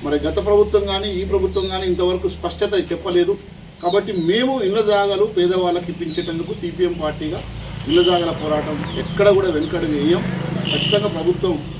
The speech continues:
పేదలందరికీ ఇళ్ల జాగాలు ఇవ్వాల్సిందే, ఇచ్చేంత వరకు మా పోరాటం ఆగదు. దానికోసం భవిష్యత్ కార్యాచరణ మాట్లాడుకోవడానికి రేపు ఆదివారం నాడు ఇరవై ఒకటో తారీఖు ఉదయం పదకొండు గంటలకు రాయల్ ఫంక్షన్ హాల్లో మీటింగ్ పెట్టినాం. మన,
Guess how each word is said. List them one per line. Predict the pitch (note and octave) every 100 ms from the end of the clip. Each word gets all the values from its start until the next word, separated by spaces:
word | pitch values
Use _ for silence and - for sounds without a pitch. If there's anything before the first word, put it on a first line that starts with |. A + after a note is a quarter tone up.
| -
పేదలందరికీ | D#3+ F3 E3+ F3 D3+
ఇళ్ల | D3
జాగాలు | D3+ D3+ C3+
ఇవ్వాల్సిందే, | D3 D3+ - E3 G#3+ - - -
ఇచ్చేంత | D3 G3 F#3
వరకు | F3+ E3+ D3+
మా | D3+
పోరాటం | C#3 C#3 D3+ D3 D3
ఆగదు. | D#3
దానికోసం | E3+ F3+ G3+ G3+ G3 C4+ - - - -
భవిష్యత్ | D3+ G3 A3 -
కార్యాచరణ | F#3 F#3 F3 E3+ E3+ E3 - D3
మాట్లాడుకోవడానికి | D3 D#3 E3+ D#3 D#3 D3+ D3 D3 B2+ - - -
రేపు | C3+ D3 D3+
ఆదివారం | C#3+ F#3+ F#3+ E3+ D#3+
నాడు | D#3 G#3+
ఇరవై | E3+ F3+
ఒకటో | F3+ E3+
తారీఖు | D3+ D3 E3
ఉదయం | D#3 D#3+ C#3+
పదకొండు | D3 C#3 C#3
గంటలకు | C#3 C3+ F3 F3+ G3 - - - -
రాయల్ | B2+ E3+ G#3
ఫంక్షన్ | F3+ F3 F3+
హాల్లో | D#3+ D#3 D#3
మీటింగ్ | C3+ D3 E3
పెట్టినాం. | D3+ C#3 A#3+ - - - - D4
మన, | F4 E4+